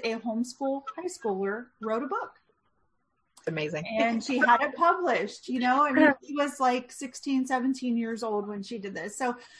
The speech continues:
Speaker 1: absolutely amazing and so many opportunities. I mean, you can, you can tutor, like you were mentioning, the young
Speaker 2: Mm-hmm.
Speaker 1: lady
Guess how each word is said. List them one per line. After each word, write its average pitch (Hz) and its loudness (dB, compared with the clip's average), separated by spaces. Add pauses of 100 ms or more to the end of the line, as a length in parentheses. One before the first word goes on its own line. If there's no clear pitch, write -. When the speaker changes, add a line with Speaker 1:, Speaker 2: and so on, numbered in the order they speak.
(280)
Speaker 1:
absolutely 254 0
amazing 214 -4
and 214 -4 (280)
so 277 -2
many 262 4
opportunities. 196 -2
I 240 -2
mean, 240 2 (380)
you 240 0
can, 226 -2 (100)
you 226 -4
can 226 0
tutor, 269 2
like 196 0
you 269 0
were 277 6
mentioning, 233 4
the 214 -4
young 214 0
Speaker 2:
Mm-hmm. 190 4
Speaker 1:
lady 214 4